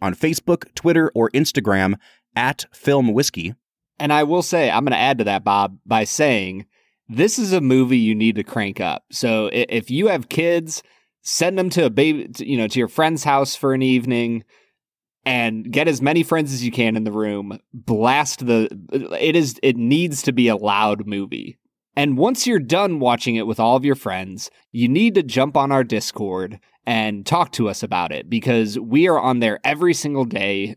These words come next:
Speaker 2: talking to who really are becoming our friends, people <laughs> that we really care about, uh, in the, in Film and Whiskey Nation. So get on our Discord. You can find the link to it at the end of every one of our show notes.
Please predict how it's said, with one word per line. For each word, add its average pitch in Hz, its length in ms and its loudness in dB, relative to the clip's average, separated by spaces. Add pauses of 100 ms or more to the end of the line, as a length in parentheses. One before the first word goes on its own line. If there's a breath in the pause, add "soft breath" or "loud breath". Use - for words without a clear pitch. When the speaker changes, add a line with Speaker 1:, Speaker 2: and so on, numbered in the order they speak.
(120)
Speaker 2:
talking 143 520 0
to 113 720 0 (140)
who 175 340 0
really 247 300 2
are 147 100 4
becoming 123 400 0
our 104 140 2
friends, - 500 -8
people 190 260 0
<laughs> 135 60 0
that - 160 -2
we 139 80 4 (160)
really 131 220 4
care 117 300 -2
about, 92 440 -6 (400 soft breath)
uh, 110 240 2
in 160 240 0
the, 131 340 4
in 175 260 2
Film 139 260 0
and 143 80 0
Whiskey 143 260 0
Nation. 147 380 0
So 113 280 -4 (340 soft breath)
get 143 180 2
on 196 120 2
our 180 120 4
Discord. 117 520 2
You 107 80 -2
can 117 160 -6
find 113 220 0
the 101 60 -6
link 165 300 0
to 156 180 2
it 135 100 2
at 110 80 -4
the 113 120 -6
end 165 240 2
of 120 140 0
every 143 240 2
one 117 180 0
of 110 80 -2
our 104 120 0
show 95 240 -6
notes. - 480 -16